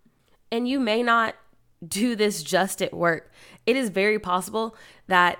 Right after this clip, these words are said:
if you're in a relationship and you're always arguing over really small things that are factual or not, and you are grilling them to be right, it can be really damaging to your relationship.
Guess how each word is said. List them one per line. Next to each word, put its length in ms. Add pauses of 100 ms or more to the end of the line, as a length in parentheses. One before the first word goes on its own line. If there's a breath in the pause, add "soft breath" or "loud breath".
if 160
you're 240
in 140
a 60
relationship 880
and 140
you're 260 (140)
always 600
arguing 580 (320 loud breath)
over 420
really 540
small 540
things 600 (320 soft breath)
that 280
are 260 (160)
factual 540
or 120
not, 320 (320 loud breath)
and 380 (340)
you 300
are 160
grilling 880
them 320
to 120
be 420
right, 500 (640)
it 120
can 180
be 160
really 440
damaging 560
to 120
your 160
relationship. 880